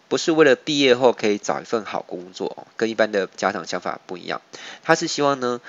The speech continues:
去好学校的好班级念书呢，可以结交一些优质的同学。那因为这些能够考上好的学校的同学呢，一般来说脑袋都比较好，<laughs> 其实这也是真的哈。就像我之前念瑞祥，还有我后来念正修，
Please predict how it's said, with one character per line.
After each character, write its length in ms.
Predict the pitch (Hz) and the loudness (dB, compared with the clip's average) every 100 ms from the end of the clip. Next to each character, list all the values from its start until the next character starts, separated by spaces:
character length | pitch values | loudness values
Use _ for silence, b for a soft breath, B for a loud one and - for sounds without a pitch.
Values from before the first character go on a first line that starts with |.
| B _ | B _
去 380 | - 165 131 - | -4 -2 -2 -6
好 320 | - - 95 | -4 0 0
学 220 | 90 110 107 | 0 -4 2
校 160 | 131 | 2
的 100 | 110 | 4
好 160 | - 85 | 0 2
班 240 | 110 110 | 4 2
级 160 | 107 98 | 0 -10
念 240 | 104 110 | -6 -6
书 160 | 101 107 | -6 -6
呢， 180 | 101 92 | -4 -4
可 140 | 123 | -2
以 80 | 98 | -2
结 240 | - 98 | -2 -4
交 220 | 92 107 | 2 2
一 40 | 107 | 2
些 160 | 113 107 | -2 -2
优 280 | 104 104 | -2 -2
质 180 | 104 90 | -4 -10
的 100 | 85 | -10
同 260 | 80 - 92 | -12 -16 -16
学。 260 | - - - B B B | -12 -12 -12 B B B
那 200 | 170 147 b b | -2 -2 b b
因 140 | 156 185 | -4 -2
为 120 | 185 151 | -2 -4
这 100 | - | -8
些 80 | 170 | -6
能 160 | 165 135 | -6 -2
够 180 | 160 - | -2 -2
考 240 | - 170 | -6 -6
上 240 | - 147 117 | -2 -4 -4
好 260 | - - | -4 -2
的 120 | 85 92 | 0 -2
学 140 | 101 | -2
校 120 | 127 | 0
的 60 | 113 | 0
同 200 | 101 104 | -2 -10
学 120 | 107 | -8
呢， 160 | 95 92 | -10 -10
一 80 | 127 | -2
般 160 | 127 | 0
来 160 | 120 104 | 0 -2
说 240 | 117 110 B B B | -2 -4 B B B
脑 280 | 110 92 87 | 2 2 4
袋 220 | 131 123 | 2 2
都 260 | - 117 117 | 2 0 -2
比 200 | - 90 | -8 -6
较 220 | - 95 | -2 -2
好， 460 | - - - - - - | -2 -4 -4 -8 -10 -20
<laughs> 140 | - | -14
其 80 | - | -8
实 80 | 117 | 0
这 120 | 131 | 4
也 40 | 101 | 4
是 120 | 98 | 2
真 200 | 107 98 | 0 0
的 140 | 98 | 0
哈。 140 | - 71 | 0 0
就 100 | 120 | 0
像 140 | 123 | 0
我 80 | 95 | 0
之 100 | 95 | -2
前 140 | 113 104 | -4 -2
念 180 | 110 | 0
瑞 160 | 107 101 | 2 2
祥， 200 | - 78 | 0 -2
还 100 | 104 | 2
有 80 | 92 | 2
我 140 | 82 | 0
后 120 | 95 | -2
来 60 | 98 | -2
念 160 | 104 98 | -2 -4
正 180 | 95 | -6
修， 240 | 92 92 | -4 -6